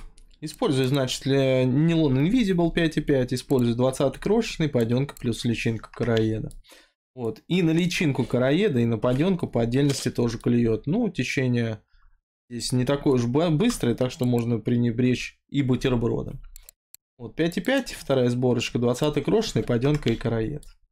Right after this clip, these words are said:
Вот, и это чисто под высиживание крокодилевого глаза пузанка. Вот, тупо пупок.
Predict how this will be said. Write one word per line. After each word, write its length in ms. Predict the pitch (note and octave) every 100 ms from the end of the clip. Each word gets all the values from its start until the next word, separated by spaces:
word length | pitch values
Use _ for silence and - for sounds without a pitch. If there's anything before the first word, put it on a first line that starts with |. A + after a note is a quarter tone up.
| _ -
Вот, 260 | A#2 A#2
и 40 | B3+
это 180 | -
чисто 540 | - F3 - C#3 A#2+ A2 - -
под 120 | B2
высиживание 720 | B2 B2+ - C#3+ B2+ A#2+ A#2 A2+ - - - - _ _ - - - C3
крокодилевого 600 | - C3+ C#3 B2+ C3 B2+
глаза 300 | B2+ C3+ A2+
пузанка. 640 | A2+ C3 D3 C#3+ - - - - - _ _ _ -
Вот, 220 | A#2+ -
тупо 260 | A#3+ A3+
пупок. 580 | F3 F#3+ - A#2+ G2+ -